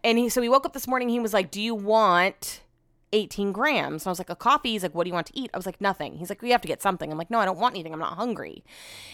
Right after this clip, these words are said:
And he was like, "We have to get something." And I was like, "Oh my God, fine. Get me a bagel and cream cheese." He was like, "They have bagels?" I was like, "Yeah, they always advertise 'em."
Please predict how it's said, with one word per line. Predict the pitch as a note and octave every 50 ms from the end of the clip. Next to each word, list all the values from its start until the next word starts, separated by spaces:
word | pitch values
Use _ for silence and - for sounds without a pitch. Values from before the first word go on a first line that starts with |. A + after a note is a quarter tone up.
| - - _ -
And | B3 B3+ C4
he | C4
was | A#3+ A3
like, | A3 -
"We | C#4+
have | D#4+ D#4+ D4+
to | -
get | G3 F#3 -
something." | - G#3+ G3+ F3+ E3+ D#3
And | D#3 D#3
I |
was | D#3+ D#3 -
like, | F3 - _
"Oh | - F#3 F#3 F#3+ G3
my | F3+ F3 E3 E3
God, | - E3+ E3 D#3 - - _ -
fine. | - G#3 G3 F3+ D#3 D3 D3 D3 C#3+ _
Get | - A3 F#3
me | G#3 A#3 A#3
a | A3+
bagel | F3+ - - A3 G#3 G#3 G3 G3 F#3 E3+ E3+
and | C#3 E3+ F3 -
cream | - F#3 F3+ E3+ E3
cheese." | - - E3 D3+ C#3+
He | D#3
was | D3+
like, | D#3+ D#3
"They | - D#3+
have | E3 D#3+
bagels?" | - D#3 D#3 E3+ G#3+ A3+ G#3+
I | F#3
was |
like, | D3+ C#3+ -
"Yeah, | F3 G#3+ A3
they | F3+ E3
always | F3+ F#3+ E3+
advertise | D#3 G3 A#3+ A3 F3+ - D3+ C#3+ C#3+ D3+
'em." | D3+ D#3+ F#3 F#3+